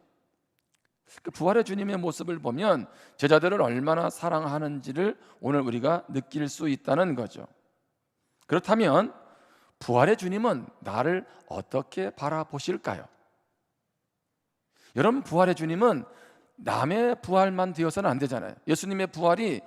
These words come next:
오늘 나에게 어떤 의미가 있느냐는 거예요. 그럼 부활의 주님은 나를 어떤 모습으로, 어떤 눈빛으로 대하실까요?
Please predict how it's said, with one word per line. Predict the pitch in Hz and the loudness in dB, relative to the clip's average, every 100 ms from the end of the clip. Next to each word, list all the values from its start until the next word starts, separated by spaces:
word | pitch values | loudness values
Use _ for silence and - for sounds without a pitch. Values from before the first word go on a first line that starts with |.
| - - | -16 -6
오늘 | 156 220 214 | 0 0 0
나에게 | - 165 220 208 | 0 2 2 0
어떤 | 208 208 233 214 | -2 -2 0 0
의미가 | 208 202 | 0 2
있느냐는 | 196 175 147 113 87 | 2 2 0 -2 -6
거예요. | - - | -14 -2
그럼 | 220 214 | 0 4
부활의 | 185 208 | 8 8
주님은 | 208 170 170 240 226 139 - - | 6 0 2 6 6 2 -10 -10
나를 | - 160 165 | 0 2 2
어떤 | 139 - - 233 226 - | 0 -4 0 0 0 -4
모습으로, | 147 170 - 165 165 202 - - - | -2 -2 -4 -4 0 0 0 -4 -4
어떤 | 127 208 214 | -2 0 0
눈빛으로 | 202 190 190 - 196 202 | 0 -4 -8 -6 -4 -4
대하실까요? | 143 147 170 170 165 - 98 82 | 0 2 2 2 -6 -6 -6 -6